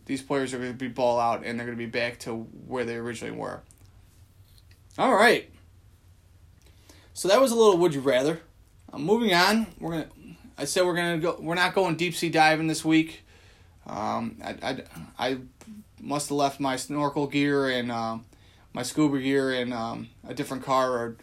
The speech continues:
at a different place. I might have left it at Trotta's, so I'll make sure to retrieve that going into next week, uh, this podcast. So we're gonna do a little mortgage payment for week six. Right now, the commish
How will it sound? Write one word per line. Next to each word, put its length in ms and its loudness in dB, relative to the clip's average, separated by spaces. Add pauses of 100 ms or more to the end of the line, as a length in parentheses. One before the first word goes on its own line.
(460)
at 200 -6
a 20 -8
different 280 -8
place. 180 -4
I 40 -2
might 120 2
have 80 2
left 200 4
it 40 0
at 100 -4
Trotta's, 480 -2 (500)
so 180 -4
I'll 160 4
make 180 -2
sure 240 0
to 200 0
retrieve 480 -2
that 240 0
going 220 -2
into 200 -4
next 300 -8
week, 400 -6 (480)
uh, 200 -2
this 100 -8
podcast. 720 -2 (1160)
So 160 0
we're 100 8
gonna 120 2
do 120 2
a 40 4
little 200 8
mortgage 520 4
payment 540 -4 (640)
for 160 -2
week 300 2
six. 600 -6 (4000)
Right 180 10
now, 120 8
the 60 8
commish 480 2